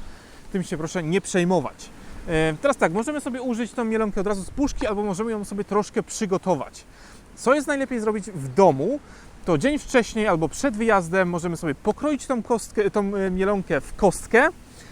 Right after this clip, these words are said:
i zalać ją gorącą wodą. A to po to, żeby, mm, usunąć tłuszcz z tej mielonki, żeby ten tłuszcz nam za bardzo nie przeszkadzał podczas wędkowania, ponieważ bardzo często, gdy są małe kostki, e,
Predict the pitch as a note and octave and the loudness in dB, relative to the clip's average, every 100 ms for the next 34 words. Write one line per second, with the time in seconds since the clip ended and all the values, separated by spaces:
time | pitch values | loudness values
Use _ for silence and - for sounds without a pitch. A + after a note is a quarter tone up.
0 | - - - - C#4 E3+ D3+ C4 G#3+ F3+ | -20 -18 -8 -2 -2 0 4 6 4 2
1 | G#3 F#3 G3 G3+ G3 F3 C#3+ A#2+ - - | 0 2 2 2 0 -2 -2 -2 -6 -6
2 | - B3 D#4 D#4 C4 A#3 A3 A3+ - F#3 | -2 -2 -2 -2 -2 -2 0 -2 -4 -6
3 | F#3 F3+ F3 - - - - - - - | -4 -4 -6 -8 -20 -20 -20 -20 -20 -10
4 | - B3 - C#4 B3+ B3 - - - A#3+ | 4 4 6 6 6 4 0 -8 -2 4
5 | G#3 - - - - - - - G#3+ F#3 | 4 2 -10 -18 -20 -20 -14 2 4 6
6 | F3+ E3 C#3 C#3+ D3+ D3 F3+ A#3+ G#3+ A3 | 4 4 0 -2 -2 0 -2 0 0 0
7 | F#3 F3 G#3+ G3 G3 A3 - - - F3 | 0 2 2 2 0 -2 -4 -8 -4 -2
8 | F3 E3 - D#3 D3+ D3+ - F3+ D#3 C#3+ | -2 -4 -4 -4 -2 -4 -2 0 0 -4
9 | C#3+ C#3 G3+ G#3+ A3+ G#3 F#3 D#3+ F3 D3+ | -6 0 0 0 -2 -2 -2 -4 -2 2
10 | B3 B3 E3+ - D4 - - - - - | 2 2 -2 -2 -4 -6 -16 -16 -16 -10
11 | - D3 D3 D3+ D3+ | 0 4 4 4 4